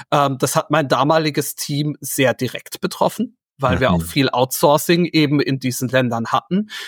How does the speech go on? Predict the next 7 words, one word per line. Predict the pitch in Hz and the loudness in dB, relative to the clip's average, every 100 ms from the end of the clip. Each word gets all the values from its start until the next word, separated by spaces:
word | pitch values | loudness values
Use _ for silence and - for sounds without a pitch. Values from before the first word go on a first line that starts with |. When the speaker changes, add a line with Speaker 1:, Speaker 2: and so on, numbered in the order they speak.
| - _ | -18 _
Speaker 1:
Und, | 160 151 147 135 - | 6 6 4 0 0
ähm, | 143 127 127 123 - _ _ _ _ _ _ _ _ _ - | 2 2 2 -4 -10 _ _ _ _ _ _ _ _ _ 0
dann | 151 | 0
sitzt | 175 240 - - | 2 0 -2 0
man | 185 | 2
da | 151 131 135 139 _ _ _ _ - | 4 4 2 0 _ _ _ _ -2
als | 143 139 131 - | 0 0 -2 -8